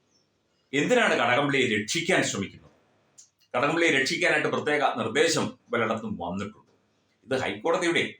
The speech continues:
മേൽനോട്ടത്തിൽ നടക്കുന്ന അന്വേഷണമല്ലേ? ഇതിനകത്ത് എത്ര പ്രധാനപ്പെട്ട വ്യക്തിയായാലും ഇദ്ദേഹത്തെ അറസ്റ്റ് ചെയ്ത് ചോദ്യം ചെയ്യണം, അല്ലെങ്കിൽ ഇദ്ദേഹത്തെ അതിനകത്ത്, ഏഹ്, അന്വേഷണത്തിൽ ഉൾപ്പെടുത്തി ഇദ്ദേഹത്തിന്റെ ഇടപാടുകൾ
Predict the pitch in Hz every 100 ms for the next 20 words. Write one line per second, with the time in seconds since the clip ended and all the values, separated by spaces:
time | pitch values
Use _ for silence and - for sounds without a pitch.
0 | _ 120 120 123 117 117 110 98 98 104
1 | 107 82 82 - - - _ _ _ _
2 | _ _ _ _ _ _ - 165 202 196
3 | 147 123 127 - 233 - 160 165 185 180
4 | 147 131 143 131 110 98 - _ _ -
5 | 101 143 151 139 139 - - 160 170 165
6 | 165 202 185 151 143 120 139 147 131 143
7 | 160 127 - - - 127 147 156 143 151
8 | 151 - - 113 110 104 95 87 87 -
9 | _ _ _ _ - 127 160 165 175 160
10 | 165 139 131 131 165 151 127 - - 131
11 | 147 147 143 143 135 143 143 156 151 107